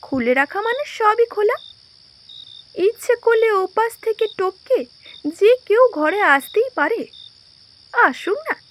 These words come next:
এলেই বা আর কি করবে? টাকা আছে লোহার সিন্ধুকে, সিন্ধুক একেবারে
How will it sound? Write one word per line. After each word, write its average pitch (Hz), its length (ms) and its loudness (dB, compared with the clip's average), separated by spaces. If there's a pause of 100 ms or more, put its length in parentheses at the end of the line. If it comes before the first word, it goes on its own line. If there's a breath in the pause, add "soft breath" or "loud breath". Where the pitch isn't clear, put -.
(480)
এলেই 247 440 -4
বা 508 160 2
আর 523 120 0
কি 494 180 -2
করবে? 359 400 0 (800)
টাকা 415 340 4
আছে 427 320 0
লোহার 381 260 -2
সিন্ধুকে, 415 600 -8 (720)
সিন্ধুক 254 420 -4
একেবারে 427 480 -2